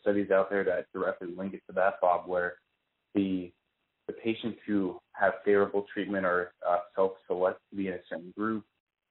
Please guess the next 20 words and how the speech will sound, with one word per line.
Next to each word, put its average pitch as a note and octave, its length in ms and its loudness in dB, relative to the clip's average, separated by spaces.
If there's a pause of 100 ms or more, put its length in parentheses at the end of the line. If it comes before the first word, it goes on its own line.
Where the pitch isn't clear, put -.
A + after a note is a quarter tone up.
or F#2+ 160 6
that, F2+ 340 4
you F#2 80 -2
know, F2+ 220 -4 (100)
like F#2 140 -2
you F#2+ 120 -10
said, G2+ 140 -2
you F#2+ 60 2
have F2+ 100 -2
a, E2+ 160 -6
they G2 80 0
have F#2 100 0
a E2+ 60 -10 (140)
preconceived G2 480 -6
notion, F#2 580 -6 (680)
go G2 120 8
ahead F2+ 200 -2
and E2+ 140 -8
do G#2 160 4
that. E2+ 300 0